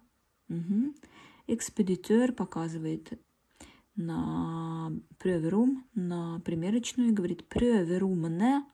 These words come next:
er der borte til høyre". То есть, э,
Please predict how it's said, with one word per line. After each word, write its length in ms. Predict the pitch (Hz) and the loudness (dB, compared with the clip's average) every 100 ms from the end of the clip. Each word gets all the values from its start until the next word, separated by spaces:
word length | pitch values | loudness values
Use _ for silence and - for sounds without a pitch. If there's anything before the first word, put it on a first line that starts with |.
| - | -2
er 320 | 190 208 208 | 0 2 2
der 540 | 190 160 180 214 247 233 _ | 0 0 0 2 0 -2 _
borte 680 | 185 185 233 - - 208 277 - - - - _ | -4 2 2 0 -2 4 4 2 -16 -20 -20 _
til 380 | - 202 202 196 - - | -2 4 4 4 0 2
høyre". 560 | 254 202 160 214 226 - _ _ - _ _ - - - _ _ | 4 4 4 6 4 2 _ _ -20 _ _ -20 -20 -20 _ _
То 100 | - | -6
есть, 320 | 156 160 - | -6 -6 -8
э, 260 | 156 156 160 | -6 -4 -6